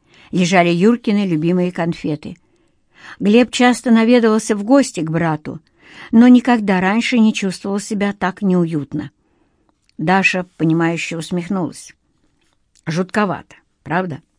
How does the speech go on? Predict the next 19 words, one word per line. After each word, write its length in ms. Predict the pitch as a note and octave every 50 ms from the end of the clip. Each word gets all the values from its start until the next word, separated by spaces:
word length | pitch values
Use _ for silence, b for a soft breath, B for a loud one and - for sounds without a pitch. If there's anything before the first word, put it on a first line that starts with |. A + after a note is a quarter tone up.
| _ b b b b b b b b b b b b b b
Как 180 | - F#3 F#3
будто 280 | F#3 G3 F#3+ - G#3 G3+
он 60 | G3
всё 200 | - - B3 A3
ещё 260 | G3 G3 - - G3 F#3+
здесь. 520 | F#3+ F3 E3+ F3 D#3 D3+ D3+ - - - _ _ _ _ _ _ _ _ _ B B B B B B B
Иногда 380 | G3+ G#3 G#3+ G#3 G#3 G#3+ A3
мне 140 | A#3 A3+ G#3+
кажется, 420 | G#3+ A#3 A3 A#3 A3 G#3 - A3+ G3
что 160 | - - A3+
Юра 240 | G#3 A3 B3+ B3 A#3
сейчас 440 | - - G#3+ - - A3 G#3 G3+ G#3
войдёт, 440 | G#3 G#3 G#3 G3+ A#3+ C#4 D4 D4 _ b b b b b b b
как 240 | b B3+ C#4 C#4+ -
ни 80 | C#4 B3
в 60 | -
чём 240 | - - A#3 A#3 A3+
не 80 | A3
бывало». 500 | G#3+ G#3 G3 F3+ F3 F3 F3 E3+ E3+ F3